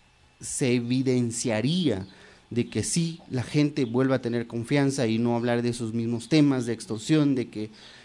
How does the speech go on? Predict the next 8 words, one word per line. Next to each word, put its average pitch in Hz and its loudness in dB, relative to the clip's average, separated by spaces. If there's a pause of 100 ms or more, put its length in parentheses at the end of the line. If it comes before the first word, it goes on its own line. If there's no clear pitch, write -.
(160)
eh, 92 -2
y 92 -6
todo 135 2
lo 110 -2
que 113 -2
ya 110 2
sabemos. 69 -6 (140)
Entonces, 131 -2